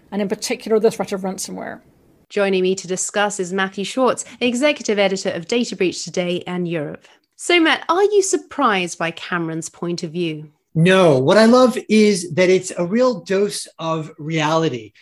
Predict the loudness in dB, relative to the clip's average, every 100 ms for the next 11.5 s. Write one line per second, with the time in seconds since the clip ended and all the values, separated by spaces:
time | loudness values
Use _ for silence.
0 | _ -6 -6 -4 -6 2 4 4 2 2
1 | 4 4 2 0 -2 -2 -4 -4 -4 -4
2 | -4 -6 -6 -8 -8 -6 -6 -10 -12 _
3 | 0 0 -2 -14 _ -10 -6 -4 -2 -4
4 | -10 _ _ -2 2 2 -2 -12 -16 -20
5 | -14 0 2 2 0 -12 -4 -2 4 6
6 | 6 4 4 4 4 4 2 0 -6 -4
7 | 0 2 0 -2 -4 -4 -8 _ -10 -4
8 | -2 2 4 4 2 0 0 -2 -4 -6
9 | -12 _ -4 -4 -6 -4 -2 0 0 -2
10 | -2 _ -4 -4 -2 0 -2 -4 -14 _
11 | _ -2 -2 -2 -12